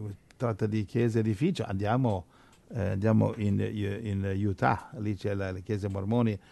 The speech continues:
devi vedere che, che, che, che razza di edificio che hanno lì, uè. Per, per, per, portati le macchine fotografiche quando vai lì. Cioè, in cielo non sarà così, non c'è la, la, la chiesa mormoni o il picnic dei Geova. Lì c'è Gesù,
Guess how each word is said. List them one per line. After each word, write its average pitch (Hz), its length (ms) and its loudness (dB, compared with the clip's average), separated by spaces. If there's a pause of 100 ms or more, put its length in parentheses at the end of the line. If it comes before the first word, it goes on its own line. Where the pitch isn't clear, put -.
(140)
devi 120 160 0
vedere 120 240 6
che, 104 340 0 (380)
che, 107 220 -4
che, 98 220 -4
che 98 120 -6
razza 107 300 0
di 98 80 -4
edificio 101 480 -2
che 95 120 -10
hanno 98 200 -8
lì, 101 100 -6
uè. 107 240 -2 (600)
Per, 95 140 -2
per, 101 180 2
per, - 200 -4
portati 127 420 2
le 98 80 0
macchine 107 340 0
fotografiche 98 640 -2
quando 98 260 -6
vai 95 140 -8
lì. 98 120 -10 (680)
Cioè, - 180 -2
in 123 320 0
cielo 196 240 6
non 101 120 4
sarà 110 280 -2
così, 82 240 -12
non 98 100 -4
c'è 110 180 -2
la, 117 140 2
la, 95 200 -2
la 95 120 -8
chiesa 101 300 -2
mormoni 98 520 0
o 92 40 -2
il 90 60 -6
picnic 95 500 -4
dei 90 140 -6
Geova. 85 380 -10 (760)
Lì 196 120 0
c'è - 180 0
Gesù, 107 460 0